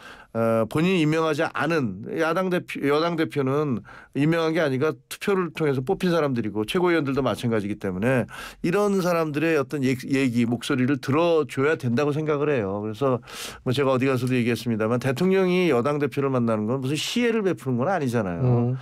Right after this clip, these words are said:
Speaker 1: 이건 당연히 만나야 어떻게 보면 대통령의 의무 조항인 것 같기도 한데 그게 잘 안 되니까. 근데 지금 우리가 아까 지금 그 시-, 신 앵커님 말씀하신 대로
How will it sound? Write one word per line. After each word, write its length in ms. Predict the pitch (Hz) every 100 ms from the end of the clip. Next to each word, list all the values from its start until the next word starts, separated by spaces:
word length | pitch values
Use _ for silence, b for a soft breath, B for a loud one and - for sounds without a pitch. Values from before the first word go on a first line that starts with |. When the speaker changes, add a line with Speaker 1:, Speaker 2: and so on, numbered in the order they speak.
| B B -
Speaker 1:
이건 140 | 131
당연히 440 | 117 120 147 151 156
만나야 360 | 117 117 120 113
어떻게 260 | 113 - 120
보면 160 | 120
대통령의 460 | 123 107 117 120 120
의무 480 | 120 147 147 135 127
조항인 720 | 117 113 107 107 101 117 113
것 120 | 104
같기도 420 | 107 107 - 120 120
한데 480 | 131 107 117 117 95 B B B
그게 180 | - 196
잘 160 | 196 156
안 160 | 110
되니까. 840 | 123 131 117 - 95 95 104 98 92
근데 260 | 139 139 143
지금 360 | 135 143 131 117 B B B -
우리가 380 | 135 139 139
아까 180 | 120 135
지금 340 | 120 123 117 107
그 300 | 127 110 104
시-, 180 | - - -
신 160 | 143
앵커님 320 | 143 131 131
말씀하신 520 | 123 110 - 113 104 107
대로 420 | 101 120 117 87